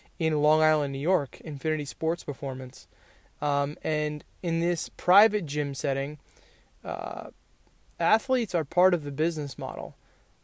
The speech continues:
And getting the athlete to come back year in and year out to train at the gym is encouraged.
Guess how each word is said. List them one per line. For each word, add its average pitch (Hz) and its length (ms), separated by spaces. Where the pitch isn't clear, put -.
And 147 640
getting 214 320
the 170 100
athlete 175 580
to - 220
come 170 540
back 175 500
year 165 420
in 170 200
and 139 120
year 143 280
out 185 360
to 151 120
train 220 340
at 196 80
the 160 80
gym 139 420
is 151 460
encouraged. 156 840